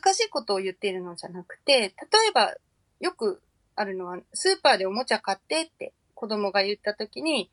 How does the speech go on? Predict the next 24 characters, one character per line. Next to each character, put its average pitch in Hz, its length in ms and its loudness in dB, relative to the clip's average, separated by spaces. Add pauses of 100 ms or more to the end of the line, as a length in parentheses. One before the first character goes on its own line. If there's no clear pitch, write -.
(220)
た 339 140 -2
ま 349 140 2
た 370 100 2
ま 359 340 0 (120)
お 254 80 -12
母 339 180 4
さ 262 140 2
ん 196 40 -4
が 180 80 -4
お 190 60 -4
も 294 140 -2
ち 294 80 -2
ゃ 262 60 4
を 269 40 -4
買 - 180 -12
っ - 40 -20
て 294 120 0
あ 311 60 0
げ 349 120 -6
た - 140 -4
と - 100 -12
し - 140 -12
ま - 180 -16
す。 - 160 -20